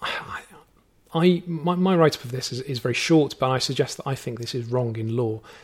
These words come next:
And you, you can probably, if you're a lawyer, you'll probably see why from me reading out the beginning of the, the headnote,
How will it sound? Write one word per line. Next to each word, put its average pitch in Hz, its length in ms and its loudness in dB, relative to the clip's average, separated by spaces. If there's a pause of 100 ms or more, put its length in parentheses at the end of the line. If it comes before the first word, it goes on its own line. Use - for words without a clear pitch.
(140)
And 135 340 -2 (240)
you, 139 200 -4
you 135 120 -4
can 139 120 -4
probably, 139 480 2
if - 100 -8
you're 127 140 4
a 127 140 -2 (100)
lawyer, 147 600 4
you'll 135 240 2
probably 135 580 2
see 131 240 -4
why 123 320 0
from 123 180 -6
me 120 100 -2
reading 120 320 -2
out 123 140 -6
the 127 60 -8
beginning 117 340 0
of 110 140 -6
the, 120 140 -4
the - 120 -10
headnote, - 400 -6